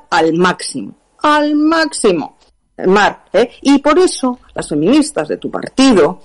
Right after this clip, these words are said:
¿eh? Las feministas, eh, que han mo-, liderado ese movimiento dentro del Partido Socialista, están enfrente de esta ley. Por eso la señora Antonelli ha insultado a la señora Carmen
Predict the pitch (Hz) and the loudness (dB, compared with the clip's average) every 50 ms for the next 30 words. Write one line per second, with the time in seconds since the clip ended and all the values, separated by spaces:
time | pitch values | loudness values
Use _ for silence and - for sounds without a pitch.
0 | - - - 160 190 214 - 139 - - 143 135 160 208 233 226 - - 226 220 | -12 -6 -2 0 0 0 0 -2 -4 -2 -2 0 2 2 0 0 0 0 0 0
1 | 220 - - - 165 147 131 131 - - 170 175 185 185 185 180 - 175 175 170 | -2 -4 -8 -8 -4 -4 -4 -4 -2 -2 0 0 2 2 0 0 0 0 2 2
2 | 175 170 180 190 190 175 170 160 185 180 170 165 175 190 185 175 156 175 196 - | 2 4 4 2 2 2 0 -2 -4 -4 -4 -2 -4 -4 -4 -2 -2 -2 -2 -2
3 | 254 220 - 175 165 - 240 233 233 233 233 220 - 196 156 156 - - - - | -2 -2 -2 -4 -6 -4 -4 -4 -4 -4 -6 -6 -6 -8 -8 -10 -12 -16 -12 -10
4 | 208 - _ _ - - _ - 262 254 - - - 330 339 349 - - - 233 | -10 -10 _ _ -20 -6 _ 0 0 0 0 0 -2 0 0 0 -2 -4 -4 -4
5 | 214 202 196 - 247 254 254 262 254 226 - 262 240 - 180 165 180 175 185 220 | -4 -4 -4 -4 -2 -2 -2 -2 -2 0 0 0 0 -2 -4 -2 0 0 2 0
6 | 220 - - - 262 254 - - - 156 156 156 151 139 139 135 - - _ _ | -2 -4 -4 -4 -4 -4 -6 -6 -8 -6 -4 -2 -2 -2 -4 -6 -10 -18 _ _
7 | 226 247 330 320 311 320 277 208 - - 190 220 269 285 285 269 240 233 - 202 | -2 -2 -2 0 0 0 0 0 0 -2 -2 0 0 0 0 0 -2 -2 -2 0
8 | 196 226 269 262 233 208 190 196 220 - _ _ _ - - 226 247 240 240 233 | 0 2 2 2 2 2 2 0 0 -4 _ _ _ -6 -2 0 2 2 0 0
9 | 226 214 - 214 196 - 214 214 226 226 190 175 - 180 165 170 190 208 214 202 | -4 -4 -4 -4 -2 0 0 0 0 0 -2 -2 -4 -4 -4 -2 -2 0 -2 -2
10 | - 180 185 190 196 208 214 202 185 - - | -2 -2 -2 -2 0 -2 -2 -2 -4 -8 -10